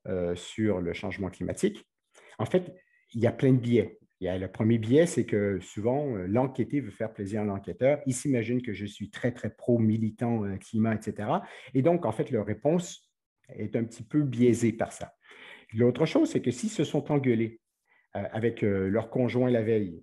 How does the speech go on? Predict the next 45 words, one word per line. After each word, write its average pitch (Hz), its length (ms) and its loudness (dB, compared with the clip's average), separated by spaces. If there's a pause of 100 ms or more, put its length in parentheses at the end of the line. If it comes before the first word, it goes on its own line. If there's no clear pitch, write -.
ou 123 120 -2
qu'ils 113 240 -4
ont 113 40 0
mal 117 160 -2
dormi, 113 460 2
qu'ils 113 100 -4
n'ont 98 60 -2
pas 117 140 -2
bu 120 120 -2
assez 120 220 -4
de - 60 -16
café 113 600 0
et 101 60 -6
qu'ils 117 160 -10
sont 107 180 -4
bougons 104 760 0
le 101 120 2
matin, 156 400 0 (580)
ils 113 200 -2
n'auront 117 180 4
peut-être 151 380 0
pas 147 100 4
la 120 140 0
mê-, 110 200 0
les, 107 300 -2
tout - 180 -20
à 110 60 -2
fait 120 140 -2
les 117 80 0
mêmes 104 220 2
réponses, 156 420 -4
ou 101 80 -4
en 104 40 -4
tout - 100 -14
cas, 170 80 -2
ils 127 100 -2
n'auront 107 240 -2
certainement 117 400 -4
pas 143 180 -4
la 110 100 0
même 110 240 0
attitude, 123 640 -4 (360)
euh, 95 440 -2 (140)
relative, 120 720 0 (240)
euh, 98 200 -2